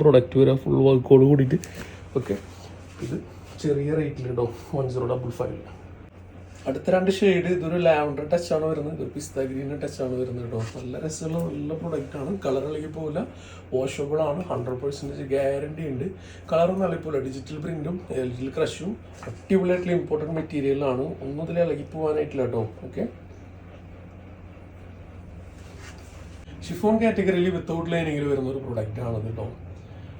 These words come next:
എക്സ് എൽ, ടു എക്സ് എൽ, ത്രീ എക്സ് എൽ സൈസിന് ഉപയോഗിക്കാൻ പറ്റുന്ന ഒരു ഫ്രീ സൈസ് ആയിട്ട് വരുന്ന ഒരു പ്രൊഡക്റ്റ് ആണത്. പിന്നെ ഇതിൽ ഇതൊക്കെ ഇങ്ങനെ ഹൈഡ് ചെയ്തിട്ട് ഒരു ഫ്ലാപ്പ് കൊടുത്ത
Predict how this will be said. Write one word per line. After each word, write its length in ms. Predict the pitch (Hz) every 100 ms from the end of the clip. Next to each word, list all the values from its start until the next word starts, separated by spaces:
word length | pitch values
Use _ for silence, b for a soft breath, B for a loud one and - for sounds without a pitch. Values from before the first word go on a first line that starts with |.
| B - - - - - - - -
എക്സ് 260 | - - 185
എൽ, 80 | 180 214 196
ടു 80 | 160 143
എക്സ് 160 | 139 -
എൽ, 60 | 160 180 165
ത്രീ 100 | 143 139
എക്സ് 140 | -
എൽ 60 | 160
സൈസിന് 300 | 156 139 135 147
ഉപയോഗിക്കാൻ 260 | 139 135 135
പറ്റുന്ന 200 | 131 135
ഒരു 60 | 135
ഫ്രീ 100 | 139 127 131
സൈസ് 200 | 147 151
ആയിട്ട് 160 | 151 135
വരുന്ന 160 | 139 139
ഒരു 80 | 127
പ്രൊഡക്റ്റ് 360 | 135 117 107 123
ആണത്. 280 | 117 110 143 233 B B B -
പിന്നെ 180 | 123 131
ഇതിൽ 140 | 135 156 170 147
ഇതൊക്കെ 300 | 151 156 175 175 170
ഇങ്ങനെ 180 | 160 160 160
ഹൈഡ് 240 | 160 143 143
ചെയ്തിട്ട് 360 | 160 147 151 160 156 147
ഒരു 80 | 143
ഫ്ലാപ്പ് 280 | 170 143 -
കൊടുത്ത 220 | 151 143